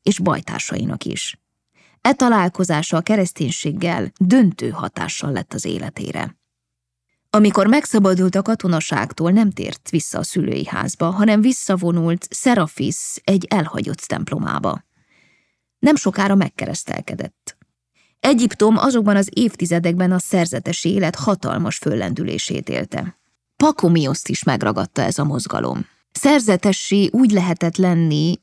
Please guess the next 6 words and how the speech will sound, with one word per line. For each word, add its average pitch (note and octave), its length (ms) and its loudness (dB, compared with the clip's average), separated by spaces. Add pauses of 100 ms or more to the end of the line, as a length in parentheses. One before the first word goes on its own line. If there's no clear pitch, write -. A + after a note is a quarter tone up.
hogy G3 320 2
egy G3 180 0
tapasztalt D#3+ 760 -2
atyához, E3 800 -4 (200)
abbához E3+ 680 -2
csatlakoztak. - 960 -10